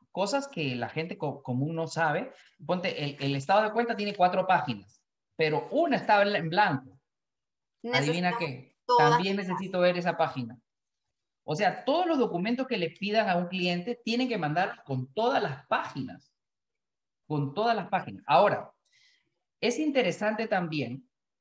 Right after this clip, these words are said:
Speaker 1: lo que nos dice acá Aleida. Dice, "Yo lo que no entiendo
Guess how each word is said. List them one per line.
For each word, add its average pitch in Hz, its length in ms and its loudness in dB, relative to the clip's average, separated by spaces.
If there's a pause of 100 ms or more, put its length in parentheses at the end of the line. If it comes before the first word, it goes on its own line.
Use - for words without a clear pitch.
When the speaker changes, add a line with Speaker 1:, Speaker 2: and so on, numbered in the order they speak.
(280)
Speaker 1:
lo 165 160 2
que 165 100 0
nos 151 160 0
dice 202 280 -2
acá 170 420 0
Aleida. 127 460 0
Dice, 127 380 -10
"Yo 180 340 -2
lo 330 200 -2
que 131 120 -2
no 156 120 0
entiendo 151 600 -6